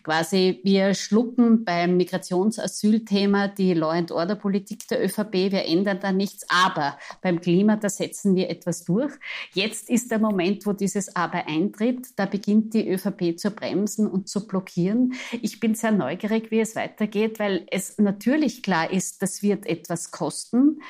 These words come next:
das nicht nur Geld, sondern das wird auch manchmal, äh, Verhaltensänderungen kosten, die auch schmerzhaft sein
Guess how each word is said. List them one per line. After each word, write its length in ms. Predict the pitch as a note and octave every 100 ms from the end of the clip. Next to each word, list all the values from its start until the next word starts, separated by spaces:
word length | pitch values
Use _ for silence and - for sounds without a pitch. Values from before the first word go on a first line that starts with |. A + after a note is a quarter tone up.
| - -
das 300 | G3+ - G3+
nicht 280 | F#3+ -
nur 140 | F#3 F3+
Geld, 460 | D#3 C#3+ A3+ C4
sondern 320 | - G3 F3+ F3
das 180 | F3+
wird 160 | F#3+ F#3
auch 140 | F3
manchmal, 680 | F3 E3 E3 - F3 E3+ E3+ -
äh, 240 | F3 E3+
Verhaltensänderungen 1160 | E3+ D#3+ D#3+ - A3 - D#3+ F#3+ G3+ F#3+ G#3 G3+
kosten, 500 | - E3 - A3 A3
die 180 | G#3 -
auch 160 | E3+
schmerzhaft 800 | - - C3+ C#3 - G3 G3 -
sein 360 | - E3 E3